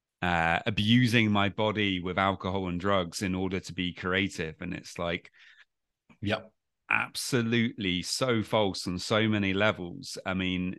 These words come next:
Speaker 1: it's, but it's
Speaker 2: And it
Speaker 1: one of
Speaker 2: really, and it
Speaker 1: those
Speaker 2: really
Speaker 1: things
Speaker 2: doesn't ha-, it really doesn't help, you know, when, you know, like, yeah, the, you know, the, the rock stars of, like, the nineties and stuff when I was growing up, you know, decadence was, you know, that, that was fr-, you know,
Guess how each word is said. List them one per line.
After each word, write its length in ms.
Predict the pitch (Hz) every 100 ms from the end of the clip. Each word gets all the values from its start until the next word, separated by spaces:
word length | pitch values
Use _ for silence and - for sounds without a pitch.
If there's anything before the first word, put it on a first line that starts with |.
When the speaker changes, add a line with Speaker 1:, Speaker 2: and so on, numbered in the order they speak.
| -
Speaker 1:
it's, 540 | 95 - - - - - _ _
but 120 | 107
it's 60 | 104
Speaker 2:
And 80 | 127
it 60 |
Speaker 1:
one 100 | 123
of 60 | 135
Speaker 2:
really, 40 |
and 120 | 127 123
it 20 |
Speaker 1:
those 80 | 113
Speaker 2:
really 140 | 123
Speaker 1:
things 100 | 117
Speaker 2:
doesn't 220 | 117 117
ha-, 200 | - 127 - _ 110
it 100 | 113
really 220 | 117 107
doesn't 240 | 101 101
help, 280 | 107 107 -
you 60 | 95
know, 60 |
when, 160 | 95 113
you 80 | 127
know, 140 | 95 82 - - - -
like, 200 | 98 101
yeah, 200 | 92 87 82
the, 160 | 98 98 - - 110
you 80 | 92
know, 60 |
the, 220 | 87 85 - _ _ -
the 80 |
rock 220 | 92 90 -
stars 320 | 98 87 87
of, 100 | 87
like, 120 | 85
the 100 | 85
nineties 440 | 90 90 - 87 82
and 80 | 85
stuff 260 | 92 90
when 60 | 92
I 160 | 90 82
was 120 | 80
growing 340 | 85 80 80
up, 180 | 85 -
you 80 | 80
know, 100 | 80
decadence 600 | 82 - - 87 85 -
was, 280 | 85 80 -
you 60 | 85
know, 100 | 78
that, 160 | 92 - -
that 200 | 85 85
was 260 | 82 - - _ - - - _ -
fr-, 160 | 90
you 80 |
know, 100 | 87